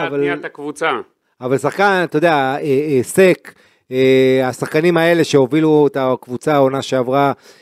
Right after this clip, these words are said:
Speaker 1: אה, הם צריכים להיות בפוקוס, הם לא יכולים להוריד את הרגל מהגז,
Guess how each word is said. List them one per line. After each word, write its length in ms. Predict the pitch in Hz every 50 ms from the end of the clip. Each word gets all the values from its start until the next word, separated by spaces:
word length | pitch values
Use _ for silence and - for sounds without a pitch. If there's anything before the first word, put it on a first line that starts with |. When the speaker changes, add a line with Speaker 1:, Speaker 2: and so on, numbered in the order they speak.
| _ _ -
Speaker 1:
אה, 40 | 117 120 120 120 123 120 127 135
הם 100 | 139 135
צריכים 240 | - - - 147 139
להיות 180 | 139 135 135 131
בפוקוס, 680 | 123 107 - 147 151 - - 175 175 165 - - - _ _ _ _ -
הם 60 | 117 127
לא 40 | 135
יכולים 300 | 123 - 151 147 139 135
להוריד 200 | 135 131 143 139
את 60 | 143
הרגל 280 | 135 139 139 131 131
מהגז, 560 | 127 127 123 120 120 139 170 190 214 202 170